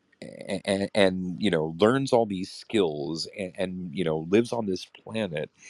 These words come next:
in the course of, like, you know, two hours or whatever it was. And he takes back those memories, like playing the, the pan flute or whatever it was that he,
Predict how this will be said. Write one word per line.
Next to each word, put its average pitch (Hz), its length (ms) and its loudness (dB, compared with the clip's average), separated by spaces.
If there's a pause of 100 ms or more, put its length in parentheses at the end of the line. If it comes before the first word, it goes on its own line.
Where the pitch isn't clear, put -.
(260)
in 110 160 2
the 123 100 0
course - 420 -4
of, 139 120 -2
like, 127 320 0
you 113 60 -2
know, 90 280 0 (460)
two 139 340 4
hours 90 640 0
or 87 100 -4
whatever 78 520 -6
it - 140 -14
was. - 480 -8 (500)
And 123 120 4
he 127 280 0 (180)
takes - 400 -2
back 127 720 -2 (540)
those 117 380 0
memories, - 760 -6
like 101 160 6 (120)
playing 120 720 2
the, 90 400 0
the 101 140 -2
pan 120 500 -8
flute 87 380 -4
or 90 120 -4
whatever 85 440 -2
it - 120 -4
was - 540 -6
that 87 140 -10
he, 90 260 -10